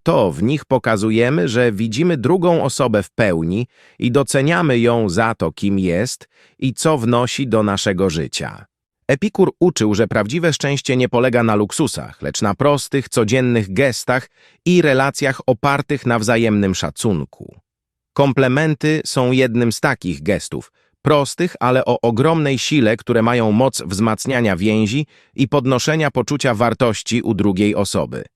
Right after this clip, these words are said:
Często nie zdajemy sobie sprawy, jak wielkie znaczenie mają te małe słowa uznania, które pomagają budować atmosferę zaufania i szacunku.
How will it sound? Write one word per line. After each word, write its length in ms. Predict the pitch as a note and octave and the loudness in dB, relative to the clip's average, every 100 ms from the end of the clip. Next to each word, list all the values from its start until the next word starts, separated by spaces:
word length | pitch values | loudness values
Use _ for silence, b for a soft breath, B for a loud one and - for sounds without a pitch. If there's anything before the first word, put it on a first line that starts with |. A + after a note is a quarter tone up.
| _ _ _ _ _ | _ _ _ _ _
Często 340 | - F3+ F3+ | -2 -2 0
nie 140 | E3+ D#3 | 0 0
zdajemy 400 | B2+ D3 E3 D#3 | 2 2 2 0
sobie 260 | C#3 B2 | -2 -2
sprawy, 440 | G#2+ - C3+ B2 A#2 | -2 -2 -2 2 2
jak 320 | A2+ D3 A#2+ | 4 2 -2
wielkie 560 | F#2+ C3+ C#3+ C3+ C#3 A2+ | 0 2 2 0 -2 0
znaczenie 600 | A2 G#2 - C3+ A#2+ G#2 | 0 0 0 0 2 2
mają 440 | G2 G2+ G2 F#2+ | 2 2 0 0
te 160 | A2+ G2+ | 0 2
małe 400 | G#2 C3 A#2+ A2+ | 4 4 2 2
słowa 340 | - A#2+ A2 | 2 2 2
uznania, 640 | G#2+ G2 A#2+ A#2+ G2 F2 F2 b b - | 0 0 0 0 0 -2 -4 b b -4
które 240 | C3 B2 | 0 0
pomagają 640 | B2+ B2 A#2 C#3 C3+ A2 F#2 | 2 0 2 0 2 2 2
budować 420 | A2 A#2+ A#2 A#2 | 2 2 2 0
atmosferę 540 | - A2+ - B2+ B2 | -2 -2 0 2 2
zaufania 600 | G#2 A2+ G2+ B2+ B2+ A#2+ | 2 2 2 0 0 0
i 80 | A#2 | 0
szacunku. 680 | - B2 C3+ G#2 - B1 | 0 0 0 0 -2 -10